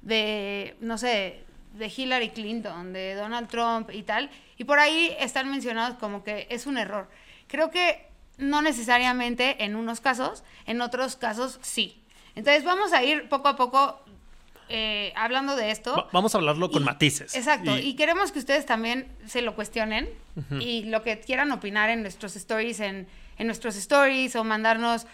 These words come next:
Speaker 1: este, un D M o lo que ustedes quieran comentar, coméntenlo porque creo que es importante que esto se convierta en una conversación.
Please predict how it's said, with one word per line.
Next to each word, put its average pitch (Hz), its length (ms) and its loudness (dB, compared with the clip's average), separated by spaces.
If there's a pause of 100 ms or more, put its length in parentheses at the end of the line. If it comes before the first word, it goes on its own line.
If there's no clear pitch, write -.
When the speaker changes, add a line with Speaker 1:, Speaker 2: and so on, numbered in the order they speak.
(160)
Speaker 1:
este, 190 840 -4 (420)
un 208 260 -4
D 277 240 2
M 269 360 2
o 220 120 4
lo 220 120 0
que 226 140 0
ustedes 311 320 4
quieran 269 300 4
comentar, 208 560 0
coméntenlo 302 560 2
porque 220 300 -4
creo 240 200 -2
que 285 100 2
es 247 120 -2
importante 226 480 -2
que 214 100 0
esto 254 300 -2
se 220 180 -4
convierta 214 480 0
en 226 80 2
una 220 240 2
conversación. 185 580 -6